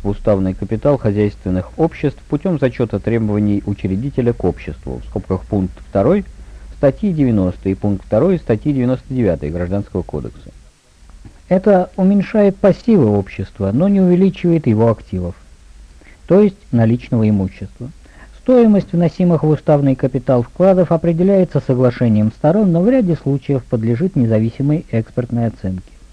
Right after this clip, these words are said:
В скобках пункт шестой статьи шестьдесят шестой Гражданского кодекса. Примечание второе. Так, для акционерных обществ независимая оценка, производимая аудитором или другим независимым оценщиком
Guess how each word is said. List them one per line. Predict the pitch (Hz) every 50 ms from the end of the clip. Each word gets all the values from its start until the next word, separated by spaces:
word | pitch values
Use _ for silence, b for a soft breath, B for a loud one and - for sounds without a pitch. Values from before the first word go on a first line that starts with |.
| b b b b b b b
В | - -
скобках | - 185 180 - 175 151 -
пункт | - 170 160 143 -
шестой | - 156 147 - - 175 160 147
статьи | - - 143 127 - 147 135
шестьдесят | 117 131 123 117 - 120 113 - 135 120 -
шестой | - 131 123 - - 175 165 135
Гражданского | 117 104 98 101 120 123 123 120 - 98 95 92
кодекса. | - - 87 82 80 82 - - - 95 - - - b b b b b b -
Примечание | 131 139 151 147 - 202 196 180 170 156
второе. | - - 165 156 143 131 101 87 82 98 - - B B B B B B B B -
Так, | 185 185 180 175
для | 180 185 175
акционерных | 160 - - 170 165 165 165 156 151 156 147 -
обществ | - 175 175 - - 120 107 - -
независимая | 131 127 123 135 143 143 143 - - 143 139 139 139 143
оценка, | 139 - - 180 170 165 - 104
производимая | - - 107 110 110 113 110 104 110 110 110 107 110 113
аудитором | 113 113 110 123 151 147 151 127 110 104 107
или | 104 101
другим | 101 95 107 110 113 139 151 131
независимым | 107 107 107 110 113 113 - - 98 92 98
оценщиком | 113 - - 185 196 185 - - - - - 160